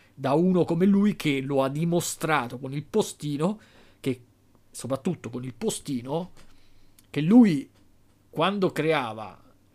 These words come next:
un tipo di com-, quel tipo di comicità particolare basata comunque su situazioni emozionanti e sentimentali ci sapeva fare alla grande, e qui per esempio non mi è piaciuto più di tanto.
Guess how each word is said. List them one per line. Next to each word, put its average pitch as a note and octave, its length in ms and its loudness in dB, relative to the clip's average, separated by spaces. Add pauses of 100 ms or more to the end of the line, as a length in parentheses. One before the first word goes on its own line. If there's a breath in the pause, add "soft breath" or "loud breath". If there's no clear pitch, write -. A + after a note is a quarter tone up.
(440)
un D3 320 -12
tipo A3+ 260 -2
di E3 120 -4
com-, E3+ 280 -4
quel F3+ 280 -6
tipo A#3 180 0
di F#3 80 -4
comicità D#3+ 440 -6
particolare D3+ 580 -6
basata C#3 320 -4
comunque D3 340 -6
su C3+ 280 -8 (460 soft breath)
situazioni D3+ 560 -6
emozionanti D3+ 580 -6
e C3 40 -6
sentimentali D#3+ 720 -6
ci B2 100 -10
sapeva B2+ 260 -6
fare D3+ 200 -2
alla A2+ 140 -8
grande, B2 400 -10
e D#3+ 40 -10
qui D4+ 120 -6
per G#3+ 100 -4
esempio B3 220 -6
non G#3+ 120 -8
mi D4+ 100 -10
è - 20 -6
piaciuto B2 360 -8
più - 120 -12
di C3+ 100 -4
tanto. B2 380 -12